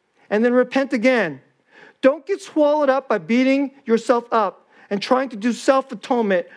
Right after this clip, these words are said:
with more and more of your own sad sack righteousness. You're, "I gotta, I gotta make myself feel bad 'cause I screwed up." No, just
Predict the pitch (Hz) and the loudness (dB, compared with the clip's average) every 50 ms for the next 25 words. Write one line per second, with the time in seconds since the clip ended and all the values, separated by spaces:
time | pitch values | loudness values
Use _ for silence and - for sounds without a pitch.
0 | - - 208 214 185 208 214 240 262 277 285 277 269 247 226 202 196 208 220 226 | -10 -4 -4 -2 0 2 2 4 4 4 2 2 0 -4 -6 -2 0 2 4 4
1 | 233 254 254 226 185 196 233 - 233 226 233 233 233 226 - - - - 226 220 | 2 2 0 -4 -4 -4 -6 -4 -2 0 0 0 0 -2 -6 -8 -4 -2 0 0
2 | 220 220 226 196 - - - 220 208 202 208 214 208 - _ _ _ _ _ _ | 0 0 -2 -4 -8 -6 -4 -2 0 0 -2 -4 -6 -10 _ _ _ _ _ _
3 | - 175 214 220 226 220 - 208 - - 165 139 - - 170 180 208 190 220 220 | -4 -2 -2 -2 -2 -6 -10 -18 -14 -10 -10 -10 -6 -6 -4 -4 0 0 2 0
4 | 185 - - 190 196 185 175 185 190 - 214 185 170 196 170 160 - 226 220 196 | 0 -2 -4 -2 -2 -2 -2 -2 -4 -2 -2 -2 0 0 -2 -2 -2 0 0 0
5 | 170 151 - 202 196 180 180 175 - 180 175 165 - - - - 208 196 202 190 | 0 2 0 0 0 0 -2 -4 -4 -6 -6 -6 -6 -10 -8 -4 -4 0 0 0
6 | 160 139 - _ _ _ _ _ _ _ _ _ _ _ _ _ _ _ _ _ | -2 -2 -8 _ _ _ _ _ _ _ _ _ _ _ _ _ _ _ _ _
7 | _ _ _ _ _ _ _ _ _ _ _ _ _ _ _ _ _ _ _ _ | _ _ _ _ _ _ _ _ _ _ _ _ _ _ _ _ _ _ _ _
8 | _ _ - 180 190 190 175 160 - 196 185 - - | _ _ -8 -6 -4 -4 -4 -4 -4 -6 -6 -8 -12